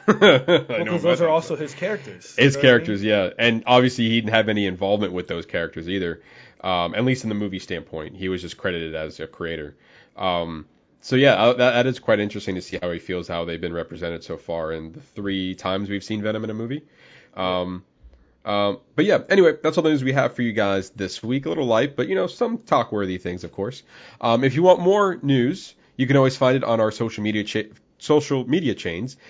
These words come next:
Speaker 1: at box office underscore bingers. That's our Instagram page, um, as well as our Facebook page at Box Office Bingers. We do all the news over there first. We'll post them when it was released, and then we'll collect them all for the week,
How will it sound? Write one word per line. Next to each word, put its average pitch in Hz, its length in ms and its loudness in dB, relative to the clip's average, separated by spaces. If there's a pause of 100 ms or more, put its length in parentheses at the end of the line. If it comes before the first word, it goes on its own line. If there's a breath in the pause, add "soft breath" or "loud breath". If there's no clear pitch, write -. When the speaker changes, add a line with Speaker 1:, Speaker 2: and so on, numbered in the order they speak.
(200 loud breath)
Speaker 1:
at 113 180 0
box 135 340 6
office 127 320 4
underscore 120 480 -2
bingers. 120 420 0
That's 98 200 -4
our 92 100 -2
Instagram 113 580 -2
page, 107 440 -4 (320 loud breath)
um, 101 520 2
as 110 180 -4
well 110 200 4
as 107 80 0
our 101 100 0
Facebook 143 420 0
page 127 200 0
at 117 120 -2
Box 110 280 0
Office 104 300 -4
Bingers. 101 480 -4 (280 loud breath)
We 110 220 -6 (220)
do 151 180 4
all 139 100 6
the 127 100 2
news 123 260 2
over 107 180 0
there 98 400 2
first. 196 480 0
We'll 113 80 0
post 123 300 2
them 113 160 -4
when 101 100 0
it 92 100 -4
was 90 240 -14
released, 120 520 -2 (260 loud breath)
and 143 180 0
then 165 400 4 (120)
we'll 131 160 2
collect 143 320 2
them 143 120 4
all 135 180 8
for 131 180 -2
the 131 60 0
week, 202 360 -4